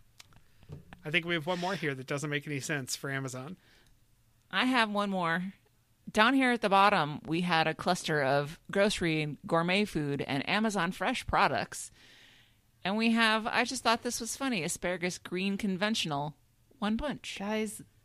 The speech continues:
Speaker 2: Just to remind
Speaker 3: this
Speaker 2: you.
Speaker 3: was me. <laughs> Those were all things that I bought. <laughs>
Speaker 2: Listen, we made four cents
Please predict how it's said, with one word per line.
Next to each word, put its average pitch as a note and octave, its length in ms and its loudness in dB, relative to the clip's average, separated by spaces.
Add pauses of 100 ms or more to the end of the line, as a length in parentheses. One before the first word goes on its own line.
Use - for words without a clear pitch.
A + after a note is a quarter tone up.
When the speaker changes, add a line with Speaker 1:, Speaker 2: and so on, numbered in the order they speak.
(120)
Speaker 2:
Just - 220 -6
to D4+ 100 -2
remind D4+ 460 2
Speaker 3:
this A3+ 80 -2
Speaker 2:
you. E3 140 2
Speaker 3:
was F#3 200 -4
me. G#3 460 -4 (1300)
<laughs> - 80 -12 (1600)
Those A#3 180 0
were A#3+ 120 2
all A3 200 4
things A#3 300 4
that G#3+ 100 -4
I G#3 100 -4
bought. F3+ 520 -4 (1040)
<laughs> - 920 -16
Speaker 2:
Listen, B3+ 480 2 (420)
we C4+ 120 0
made C4+ 220 4
four C#4 180 6
cents D4 560 -2